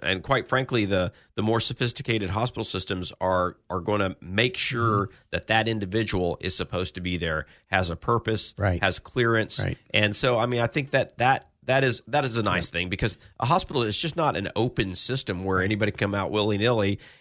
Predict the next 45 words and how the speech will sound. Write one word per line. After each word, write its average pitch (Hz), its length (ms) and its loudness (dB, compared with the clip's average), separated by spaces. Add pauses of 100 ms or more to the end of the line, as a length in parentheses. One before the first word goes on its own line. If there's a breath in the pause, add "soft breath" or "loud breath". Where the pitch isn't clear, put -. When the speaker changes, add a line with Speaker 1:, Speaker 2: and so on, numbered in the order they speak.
Speaker 1:
And, 95 460 2
you 95 100 -8
know, 98 80 0
I 98 80 2
think 143 200 -6
the, 98 280 2
one 117 180 0
of 151 60 4
the 107 80 0
things 98 240 -2
that - 100 -8
really 87 360 -2 (640)
pushed 180 300 -2
this 71 400 -6 (280)
is 92 240 2
when 95 380 0
vendors 107 400 0
came 101 300 -2
in 98 160 0
and 92 100 -2
they 92 80 0
wanted 95 400 0
to 90 140 -6
really 95 260 -2
push - 400 -6
their 95 180 0
products, 131 600 -2
if - 140 -8
you 87 80 -4
will, 85 380 -2 (200 loud breath)
Speaker 2:
Mm-hmm. 135 120 -6
Speaker 1:
to 120 180 -2
providers 107 640 0
or 107 80 4
Speaker 2:
Right. 92 140 6
Speaker 1:
to 120 80 0
nurses 127 480 0
or 80 60 -6
Speaker 2:
Right. 95 100 2
Speaker 1:
to - 40 4
anybody 123 300 2
that 92 140 0
was 95 140 -2
there. 131 200 0
Speaker 2:
Right. 82 180 -4